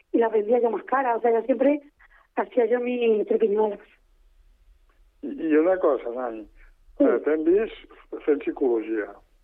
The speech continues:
Speaker 2: fent, eh,
Speaker 1: Sí.
Speaker 2: roba de nens, pastisseria, ara màrqueting. Hi ha, hi ha alguna cosa més que, que, que et
Speaker 1: De
Speaker 2: tinguis
Speaker 1: momento,
Speaker 2: en mente o
Speaker 1: de
Speaker 2: no?
Speaker 1: momento no. De momento
Speaker 2: No.
Speaker 1: me quedo con el marketing.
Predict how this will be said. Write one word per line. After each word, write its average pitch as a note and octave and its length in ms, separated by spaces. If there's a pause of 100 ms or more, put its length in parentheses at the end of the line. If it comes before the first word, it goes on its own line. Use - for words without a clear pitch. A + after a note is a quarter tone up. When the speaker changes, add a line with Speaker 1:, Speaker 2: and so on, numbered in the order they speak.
Speaker 2:
fent, E3 440 (420)
eh, A#2+ 580
Speaker 1:
Sí. G#2+ 360 (100)
Speaker 2:
roba C3 340
de A#2 80
nens, A2+ 240 (140)
pastisseria, A#2+ 840
ara C3 160
màrqueting. A#2+ 540 (180)
Hi C#3 80
ha, C#3 120
hi C#3+ 80
ha C3+ 100
alguna D#3 340
cosa D3 260
més A3+ 200 (320)
que, A#2+ 80 (100)
que, A#2+ 120 (760)
que C3+ 80
et - 100
Speaker 1:
De - 80
Speaker 2:
tinguis C4 240
Speaker 1:
momento, D#4 340
Speaker 2:
en A4+ 100
mente - 220
o F3+ 40
Speaker 1:
de E4 80
Speaker 2:
no? - 80
Speaker 1:
momento D4+ 460 (100)
no. A#3+ 220 (520)
De A#3+ 160
momento C#4+ 400
Speaker 2:
No. F4+ 140
Speaker 1:
me A#3+ 180
quedo C4 200
con C4 140
el B3+ 80
marketing. A3+ 580